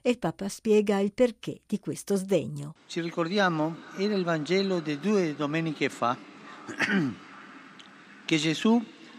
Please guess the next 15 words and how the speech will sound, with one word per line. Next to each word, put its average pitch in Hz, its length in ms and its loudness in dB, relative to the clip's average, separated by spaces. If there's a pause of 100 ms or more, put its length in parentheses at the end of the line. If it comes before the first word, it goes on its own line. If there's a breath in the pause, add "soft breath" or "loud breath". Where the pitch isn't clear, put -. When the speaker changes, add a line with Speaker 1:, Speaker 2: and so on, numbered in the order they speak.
(200 loud breath)
Speaker 2:
compiendo 214 480 6
il 190 60 4
gesto 196 400 2
di 160 160 0
abbracciare 156 840 0
un 147 200 0
bambino, 135 760 0 (600 loud breath)
si - 260 -2
era 202 140 2
identificato 160 920 0
con 156 200 0
i 147 80 2
piccoli. 117 760 -2 (840 loud breath)
Aveva 151 300 -2
insegnato 170 800 0